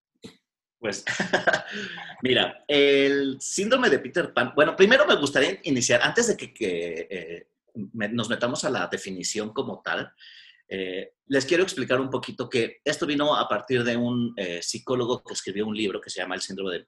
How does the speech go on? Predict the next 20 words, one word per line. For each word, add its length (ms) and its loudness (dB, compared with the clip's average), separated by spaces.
de, 340 -14
de 80 -14
Peter 300 -8
Pan. 280 -6
El, 420 -16
este 200 -4
psicólogo, 680 -2
eh, 340 -6
se 140 -8
llama, 340 -4
eh, 260 -4
Dan 560 -6
Kiley, 580 -2
si 200 -12
así 160 -10
se 100 -6
pronuncia 480 -10
su, 300 -12
su 220 -14
nombre, 420 -2